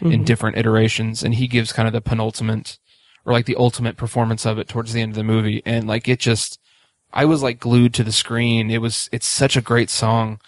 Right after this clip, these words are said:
Speaker 1: Um, as soon as the movie ended, I went to iTunes and bought it.
Speaker 2: Nice.
Speaker 1: And I've listened to it about a dozen times in the last twenty-four <laughs> hours since I saw this movie.
Speaker 2: <laughs>
Speaker 1: Um,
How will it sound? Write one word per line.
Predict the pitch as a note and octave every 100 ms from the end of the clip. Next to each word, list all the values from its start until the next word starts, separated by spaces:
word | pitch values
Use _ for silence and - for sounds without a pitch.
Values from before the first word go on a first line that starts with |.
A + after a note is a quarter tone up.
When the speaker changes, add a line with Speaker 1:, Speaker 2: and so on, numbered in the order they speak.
| - _ -
Speaker 1:
Um, | G#2+ A2 G#2+
as | B2
soon | - D#3
as |
the | B2
movie | B2+ A#2 A#2
ended, | A#2 A#2
I | A#2
went | A#2
to | A2+
iTunes | A2 - A2+ G#2+
and | A2+ G#2+
bought | C2 D#2+
it. | - - -
Speaker 2:
Nice. | A#3+ E4 F3 D3+
Speaker 1:
And | A#2
I've | A#2 A2
listened | A#2 A2 A#2
to | A#2
it | G#2+
about | G#2+
a | G2
dozen | A2+ G#2+ G#2+
times | G#2+ G#2 G#2 - - _ _ _ _
in | -
the | A2
last | G#2 G#2 -
twenty-four | A2 A2 A2
<laughs> | G#2
hours | A2 A2+
since | - A#2+
I |
saw | G#2 B2 A2+ A2+
this | G#2+
movie. | A2 G#2 G#2 - -
Speaker 2:
<laughs> | - -
Speaker 1:
Um, | A#2 A#2 A2+